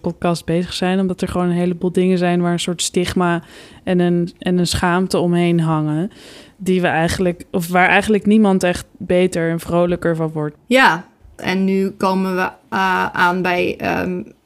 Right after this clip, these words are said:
Speaker 2: nog iets wat ik wilde noemen is het idee dat seks hetzelfde is als penetratie. Dus penetratie
Speaker 1: Ja.
Speaker 2: equals seks. Wat natuurlijk
Speaker 1: Ja.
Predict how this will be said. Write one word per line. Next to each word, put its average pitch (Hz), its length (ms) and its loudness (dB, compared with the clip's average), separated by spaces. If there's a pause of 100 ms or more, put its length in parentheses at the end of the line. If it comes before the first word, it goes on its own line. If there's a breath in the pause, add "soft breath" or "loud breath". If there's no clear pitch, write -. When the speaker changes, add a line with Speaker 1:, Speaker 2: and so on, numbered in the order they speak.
(160)
Speaker 2:
nog 208 220 0
iets 226 120 -2
wat 185 140 -8
ik 175 80 -4
wilde 175 280 -2
noemen 180 460 -2
is 185 280 -2
het 185 220 -4
idee 196 520 0
dat 175 240 -4
seks - 540 -4 (440)
hetzelfde 185 600 -2
is 170 160 -2
als 170 160 -8
penetratie. 180 640 -4
Dus 165 340 -4 (180)
penetratie 175 760 -4
Speaker 1:
Ja. 190 120 4
Speaker 2:
equals 165 300 -2
seks. - 460 -4 (640 loud breath)
Wat 196 180 0
natuurlijk 180 580 -2
Speaker 1:
Ja. 170 200 -4